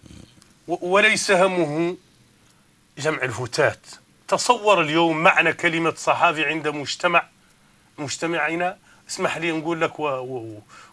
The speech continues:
وحقيقة أنا، أنا، أنا، أنا أخجل من أن أقولها، رديفة للمتسول المتكفف الناس من ينهش أعراضهم ليل نهار، وهذه مهنة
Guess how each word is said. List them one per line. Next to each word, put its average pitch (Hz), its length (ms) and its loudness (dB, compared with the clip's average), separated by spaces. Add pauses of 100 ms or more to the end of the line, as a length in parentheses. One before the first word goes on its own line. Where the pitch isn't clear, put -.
وحقيقة 165 600 -4
أنا، 139 140 -4
أنا، 135 140 -6
أنا، 120 140 -12
أنا 107 200 -16 (920)
أخجل 180 400 4
من 156 120 -2
أن 143 120 -2
أقولها، 139 480 -8
رديفة 139 500 -2 (260)
للمتسول 131 720 -10
المتكفف 131 640 -12
الناس 127 400 -12 (920)
من 156 100 -6
ينهش 156 400 -2
أعراضهم 135 560 2
ليل 139 260 -14
نهار، 127 280 -18 (680)
وهذه 107 340 -6
مهنة 110 260 -12